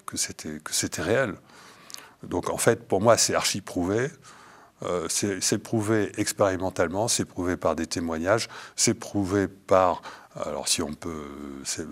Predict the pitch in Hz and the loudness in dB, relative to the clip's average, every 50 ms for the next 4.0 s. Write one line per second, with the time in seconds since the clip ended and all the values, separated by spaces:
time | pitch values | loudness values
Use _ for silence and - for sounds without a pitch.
0 | 78 76 78 82 87 95 104 98 113 117 107 90 87 87 85 92 98 92 95 87 | -8 -6 -4 0 2 4 4 6 6 6 6 4 2 0 2 2 2 2 0 -2
1 | 87 87 - - 120 127 131 - - 92 - - - 120 127 131 131 131 123 120 | -2 -4 0 4 4 4 4 4 -2 -6 -4 0 2 2 6 8 6 6 6 6
2 | 113 120 123 123 120 120 117 107 92 98 101 - - 107 98 - - 120 101 101 | 2 2 2 2 2 2 2 0 0 -4 -4 -2 -2 -4 -2 -2 0 0 0 2
3 | 95 - - 120 104 95 - - - 110 101 104 - - - 120 113 107 - | 0 0 0 0 0 0 -2 -4 -4 -4 -2 -2 -2 2 2 2 2 2 -2